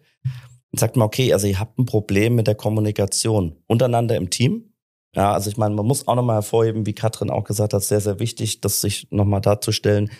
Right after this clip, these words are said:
Die Handwerker da draußen werden's grundsätzlich schon wissen, aber wir werden ja auch andere haben, die sich das, ähm, ähm, die sich das hier anhören und anschauen. Großteil der Handwerksbetriebe ist zwischen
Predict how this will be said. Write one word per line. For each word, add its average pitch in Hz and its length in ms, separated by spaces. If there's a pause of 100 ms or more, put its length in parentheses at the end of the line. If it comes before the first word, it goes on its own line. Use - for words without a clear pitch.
(320)
Die 101 80
Handwerker 104 380
da 92 80
draußen 101 360
werden's 95 440 (420)
grundsätzlich 101 460
schon 92 220
wissen, 117 220
aber 98 240
wir 98 140
werden 107 140
ja 95 80
auch - 100
andere 104 400 (420)
haben, 101 200
die 104 140
sich 98 200
das, - 340
ähm, 95 600
ähm, 98 300
die - 140
sich 92 160
das - 160
hier - 160
anhören 98 340
und 95 100
anschauen. 104 560 (880)
Großteil 110 380
der 104 100
Handwerksbetriebe 107 720
ist 90 180
zwischen 98 640